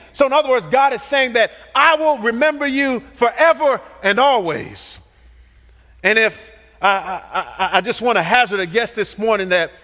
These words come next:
all of us in here at some point in our life have, have worried about people remembering us beyond our lives. Uh, but having your name written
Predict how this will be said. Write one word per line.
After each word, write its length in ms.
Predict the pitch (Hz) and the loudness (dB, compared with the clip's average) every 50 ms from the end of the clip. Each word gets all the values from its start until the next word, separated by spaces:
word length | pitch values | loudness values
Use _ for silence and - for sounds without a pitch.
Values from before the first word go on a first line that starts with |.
| _ - - - - - | _ -20 -20 -20 -8 -2
all 300 | - 220 262 294 294 277 | 0 2 4 4 2 0
of 100 | 233 220 | 0 -2
us 200 | 233 202 - - | -4 -4 -4 -4
in 140 | 247 247 226 | -4 -4 -2
here 200 | 196 196 190 185 | -2 0 0 0
at 120 | 170 - | 0 -2
some 300 | - - 277 277 262 214 | -4 -4 -4 -4 -4 -6
point 360 | - - 208 202 180 170 165 - - - - - - | -4 -2 0 0 0 0 -2 -4 -12 -20 -20 -10 -4
in 140 | 180 185 185 | -2 0 2
our 160 | 180 175 170 | 2 2 2
life 340 | 170 185 180 175 170 156 - | 2 2 2 2 0 0 -2
have, 320 | 175 170 160 147 135 131 - - - - - - _ _ | 0 0 0 0 -2 -4 -10 -18 -20 -20 -20 -20 _ _
have 260 | - 190 170 143 139 139 | 0 0 0 0 -2 0
worried 360 | 170 233 254 254 233 220 208 | 0 2 2 2 0 0 -2
about 420 | 190 175 185 190 185 175 170 - - | -2 0 0 2 2 0 -2 -4 -6
people 300 | 220 254 - - 185 160 | -6 -6 -4 -4 -4 -2
remembering 640 | 160 160 165 190 247 262 233 180 190 180 170 175 | -2 -2 0 0 0 0 0 0 -2 -2 0 0
us 200 | 175 170 - - | -2 -2 -2 -4
beyond 680 | 127 135 196 185 185 208 220 220 202 175 151 139 123 - - - - - _ _ _ - | -4 -4 -2 0 0 2 2 2 2 2 0 -2 -6 -12 -20 -20 -20 -20 _ _ _ 0
our 260 | 156 151 151 143 139 | 2 2 2 0 0
lives. 580 | 139 139 135 123 113 113 120 107 - - - - _ _ _ _ _ _ _ _ _ _ _ _ _ _ _ _ _ _ _ _ | 0 0 0 0 -2 -4 -10 -14 -18 -20 -20 -20 _ _ _ _ _ _ _ _ _ _ _ _ _ _ _ _ _ _ _ _
Uh, 180 | 151 143 131 - - - | -20 -20 -20 -20 -20 -18
but 240 | - 113 196 220 190 | -4 0 0 0 2
having 400 | 185 226 285 302 285 294 277 247 | 2 2 2 0 0 -4 -4 -2
your 180 | 254 247 247 | -2 -2 -2
name 460 | 240 226 240 240 233 226 208 190 175 185 | 0 -2 -2 0 0 -2 -4 -6 -4 -2
written 440 | 277 302 247 - 190 175 170 160 | -2 -2 -2 -2 -6 -10 -10 -12